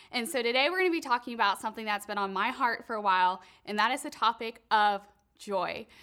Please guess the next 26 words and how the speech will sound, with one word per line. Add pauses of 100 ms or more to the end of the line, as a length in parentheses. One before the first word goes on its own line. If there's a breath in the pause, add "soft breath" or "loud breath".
(140 loud breath)
So
to
start
us
out, (100)
I
just
wanna
give
you
a
few
statistics. (380 loud breath)
The
word
joy
appears
in
the
Bible
over
a
hundred
and
sixty
times.